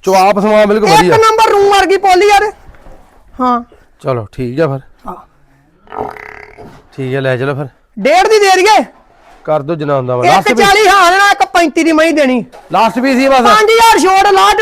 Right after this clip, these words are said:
Speaker 2: ਵੀ ਇੱਕ ਤੀਹ ਦੀ
Speaker 1: ਇੱਕ
Speaker 2: ਜੈਸ
Speaker 1: ਤੀਹ
Speaker 2: ਨੂੰ
Speaker 1: ਦੀ
Speaker 2: ਮਹੀਂ
Speaker 1: ਦੇਣੀ,
Speaker 2: ਦੇਣੀ ਆ।
Speaker 1: ਜੈਸ ਨੂੰ।
Speaker 2: ਇਲਾਕੇ 'ਚ ਕੋਈ ਮਹੀਂ ਦਊ ਨਾ।
Speaker 1: ਚਲੋ, ਜਾਣ ਦਿਓ ਬਸ, ਠੀਕ ਆ।
Speaker 2: ਇੱਕ ਹੋਰ ਗੱਲ ਸੰਦੀਪ ਸਿੰਘ,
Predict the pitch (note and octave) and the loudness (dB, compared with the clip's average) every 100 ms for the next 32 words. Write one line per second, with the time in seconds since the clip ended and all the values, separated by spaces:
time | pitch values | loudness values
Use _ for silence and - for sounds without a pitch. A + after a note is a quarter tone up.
0 | G4 G4+ G#4+ G#4+ - G4+ G#4 A4 G4+ E4+ | 0 2 0 -4 -4 2 2 2 2 2
1 | F#4 E4 F#4+ G4+ F#4+ F#4 F4+ F#4+ A4 G#4+ | 0 2 2 2 2 2 2 2 4 2
2 | C4 D#3+ D3 - C#4+ G4+ G4+ A4 G#4+ G#4 | 0 -2 -6 -4 0 0 0 -2 0 0
3 | G4 F4+ G#4 D#4 F#4+ G#4+ F4+ A#3 C3 F#3 | 0 0 0 0 2 2 2 2 0 -2
4 | D#3 C#3 E3 F3+ E3 D3 D3+ D3+ A2+ G#2+ | 0 0 0 0 0 -2 -4 -6 -8 -4
5 | E4 G4 G4 F#4 G#4+ G#4 G4+ F#4+ F4+ F#4 | 0 0 0 2 2 2 2 0 0 0
6 | G#4+ A#4 | 0 0